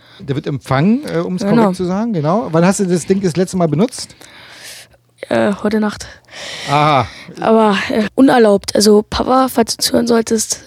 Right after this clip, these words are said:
Speaker 2: äh, <laughs> ja,
Speaker 1: Gut, du
Speaker 2: ich
Speaker 1: brauchst dich hier nicht outen, alles gut.
Speaker 2: Äh, nee, ich darf's aber eigentlich gar nicht, aber ich hab dann heute Nacht ein bisschen gehört.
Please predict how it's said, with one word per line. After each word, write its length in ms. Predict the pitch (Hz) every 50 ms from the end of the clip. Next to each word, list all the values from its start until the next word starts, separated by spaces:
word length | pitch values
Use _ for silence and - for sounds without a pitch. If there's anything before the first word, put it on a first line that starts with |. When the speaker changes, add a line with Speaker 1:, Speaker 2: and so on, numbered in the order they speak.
| - -
Speaker 2:
äh, 160 | - 214 208 196 - _ _ _
<laughs> 460 | - - 233 269 269 - - - -
ja, 320 | - 247 226 214 220 220 208
Speaker 1:
Gut, 220 | - - 196 -
du 40 | 175
Speaker 2:
ich 80 | 135
Speaker 1:
brauchst 200 | 120 160 175 156
dich 60 | 180 165
hier 120 | 160 160
nicht 140 | 156 143 156
outen, 260 | 139 139 160 143 139
alles 240 | 120 127 127 120 -
gut. 100 | 147 135
Speaker 2:
Äh, 40 | 220
nee, 100 | 226 254
ich 180 | - 226 -
darf's 340 | - 214 202 214 247 - -
aber 220 | - 208 208 196
eigentlich 380 | 196 208 208 208 - 202 - -
gar 240 | - - - - 226
nicht, 260 | 226 240 233 - -
aber 160 | - - -
ich 160 | 208 202 -
hab 80 | - 202 _ -
dann 380 | - 202 190 196 190 190 185 - -
heute 440 | 226 208 196 - 185 190 196 190 - - _
Nacht 220 | - 202 - - - _ -
ein 80 | 214
bisschen 300 | 202 196 - - 196 190
gehört. 440 | 196 202 - - - - - - -